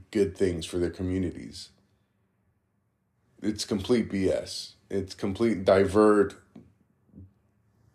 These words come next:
to not make himself look like a total a-hole. Uh, ridiculous. Ridiculousness. Um, anyway, guys, I was gonna do, um, a small preview of the Greek League. Let me just say a few things about that.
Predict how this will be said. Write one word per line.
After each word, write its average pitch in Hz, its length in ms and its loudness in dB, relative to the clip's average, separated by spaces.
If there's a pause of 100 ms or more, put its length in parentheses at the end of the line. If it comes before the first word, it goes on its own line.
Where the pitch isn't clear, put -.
(140)
to 113 120 -2
not 98 180 4
make 95 200 0
himself 92 400 -2
look 87 100 -2
like 82 100 0
a 82 80 0
total 87 520 -2
a-hole. 87 480 -4 (1000)
Uh, 65 120 -8 (320)
ridiculous. 92 880 -4 (320)
Ridiculousness. - 800 -6 (680)
Um, 104 180 0
anyway, 107 280 6
guys, 92 240 2
I - 100 0
was 104 180 -2
gonna 127 260 2
do, 107 460 4
um, 85 220 0 (1400)
a - 40 -12
small 92 400 -4
preview 104 840 2
of 87 280 -4
the - 60 -6
Greek 107 300 -2
League. 113 220 0
Let 151 160 0
me 233 100 6
just 165 180 -4
say 92 140 2
a 87 60 0
few 90 180 -6
things 87 260 -8
about 80 240 0
that. 82 300 2